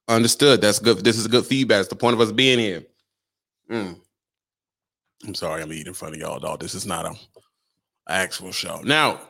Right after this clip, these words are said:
as far as the background goes, I do got my cameras back there. I got a sound pad back there.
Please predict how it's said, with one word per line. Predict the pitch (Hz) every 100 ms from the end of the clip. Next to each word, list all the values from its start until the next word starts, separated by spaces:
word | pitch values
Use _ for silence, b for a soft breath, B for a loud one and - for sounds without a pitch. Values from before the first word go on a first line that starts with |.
| _
as | -
far | 190
as | 190
the | 147
background | 120 147 143 123 110 104
goes, | 113
I | 110
do | 110
got | 131 127
my | 120
cameras | - 123 120 107
back | 107 113 -
there. | 113
I | 110
got | 110 104
a | 101
sound | - 113 113 107
pad | 113 107 98
back | 104 -
there. | 104 101 87